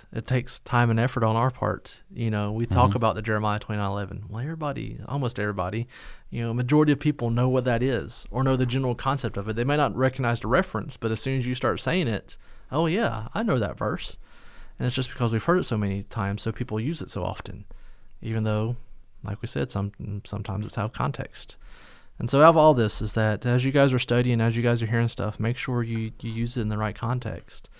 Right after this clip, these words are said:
Speaker 2: Right.
Speaker 1: And if you have questions, like we said before, if you have questions or if you have other verses that you've heard people use out of context, definitely let us know.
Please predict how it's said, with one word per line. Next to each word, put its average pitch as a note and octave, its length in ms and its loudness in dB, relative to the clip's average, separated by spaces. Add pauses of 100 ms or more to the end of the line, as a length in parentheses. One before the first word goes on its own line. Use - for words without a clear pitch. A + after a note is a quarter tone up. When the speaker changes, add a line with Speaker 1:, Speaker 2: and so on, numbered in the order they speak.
(140)
Speaker 2:
Right. F2 220 0 (180)
Speaker 1:
And A#2 380 0
if B2+ 160 0
you D3+ 60 4
have C#3 120 2
questions, C3+ 540 2
like A#2 140 0
we A#2+ 60 2
said A#2 220 0
before, A#2 520 2
if G#2 100 -4
you A2+ 60 2
have A2 100 -2
questions B2 460 2
or A#2+ 60 6
if B2 60 6
you C#3 60 8
have B2+ 100 6
other C3+ 160 8
verses A#2+ 380 2
that A#2 220 2
you've C#3+ 100 2
heard B2 200 4
people A2+ 220 0
use G#2+ 220 2
out G2+ 80 4
of G2+ 80 -2
context, A2 540 0
definitely B2 260 -2
let A2+ 140 4
us G2+ 180 0
know. A2 320 0